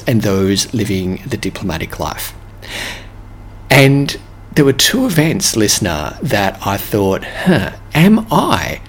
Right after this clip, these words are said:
actually using social media for good?" And the first event that made me think, or made me ask the question if I was using social media for good, was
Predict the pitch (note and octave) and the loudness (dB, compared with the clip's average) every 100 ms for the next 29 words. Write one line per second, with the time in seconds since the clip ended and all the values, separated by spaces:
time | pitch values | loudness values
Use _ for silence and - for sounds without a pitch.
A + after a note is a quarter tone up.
0 | - - A2 A#2 - A#2+ A2+ A2+ G#2+ G#2+ | -18 -4 -2 0 0 2 2 2 0 -2
1 | F#2+ F#2+ F#2+ F2+ F2+ F#2+ F2 A2 E2+ E2+ | 0 0 -2 -2 -2 -2 -2 -2 -4 -2
2 | E2 D#2+ D#2 - - - G#2+ D#2+ - F2 | -2 -2 -4 -6 -6 -2 0 -2 -4 -2
3 | - D#3 F3+ E3 G2 - - - E3+ G2+ | 4 4 4 2 0 -4 -8 -8 -4 -2
4 | - A2 A2 C3+ D#3 B2+ A2 G#2+ G2 - | -2 -2 2 4 6 6 4 4 0 -10
5 | - - - - - A#3+ G2 - - - | -16 -16 -16 -8 4 6 6 0 -12 -16
6 | - - - - - - - - - - | -18 -20 -18 -18 -18 -18 -18 -18 -18 0
7 | G#2+ G#2 C3+ C3+ A#2+ A2+ B2 - - - | 2 6 6 6 4 2 0 0 -2 -2
8 | D#3 - E2 E2+ A2+ G2 F2+ G2+ F#2+ F#2 | -2 -2 -4 -4 -2 -2 0 0 -2 -2
9 | - F#2+ - F#2 F2+ F#2 E2+ - - B2 | -2 -2 -2 -2 -2 -2 -4 -6 -2 2
10 | F2+ E2 - - - - - - - - | 2 0 -6 -10 -8 -6 -6 -6 -8 -12
11 | - - - A#2 A2 G#2+ A2 A2 G#2+ - | -16 -14 -8 2 6 8 8 6 4 0